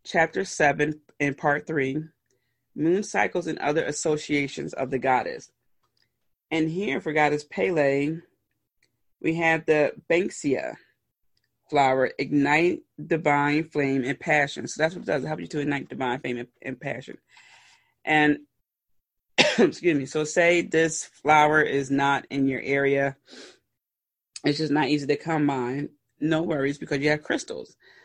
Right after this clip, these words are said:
The fire opal. And that's a pretty easy crystal to, to get. It helps awaken your divine flower, promotes,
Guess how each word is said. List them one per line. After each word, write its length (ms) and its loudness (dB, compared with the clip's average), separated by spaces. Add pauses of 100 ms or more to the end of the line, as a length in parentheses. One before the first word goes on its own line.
(240)
The 80 -2
fire 560 4
opal. 500 0 (600)
And 160 4
that's 180 2
a 60 -4
pretty 640 -2
easy 420 -4
crystal 560 -4
to, 580 -4 (600)
to 120 -6
get. 460 -2 (560)
It 60 -4
helps 280 0
awaken 520 0
your 120 2
divine 420 -2
flower, 380 0
promotes, 720 -4